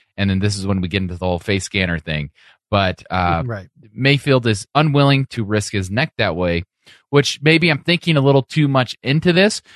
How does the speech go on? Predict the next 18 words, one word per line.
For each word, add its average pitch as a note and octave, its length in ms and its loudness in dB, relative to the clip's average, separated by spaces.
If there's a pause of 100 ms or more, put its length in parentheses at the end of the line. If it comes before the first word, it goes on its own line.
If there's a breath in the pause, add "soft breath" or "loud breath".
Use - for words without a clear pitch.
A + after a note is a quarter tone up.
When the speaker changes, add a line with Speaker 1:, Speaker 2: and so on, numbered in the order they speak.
(260 soft breath)
Speaker 1:
but D3 100 2
it's B2+ 180 2
nice E3+ 220 0
because D3+ 320 2
eventually F3+ 400 2
he D3+ 160 0
does D#3 320 0
put E3+ 200 0
his A#2 160 0
neck C3+ 260 -2
out G2 320 -2
for C3 260 4
Mandalorian A2 680 2
to A2 100 -2
expose C3 360 0
himself, G#2 340 -2
because B2 440 -2 (360 soft breath)
when B2 320 4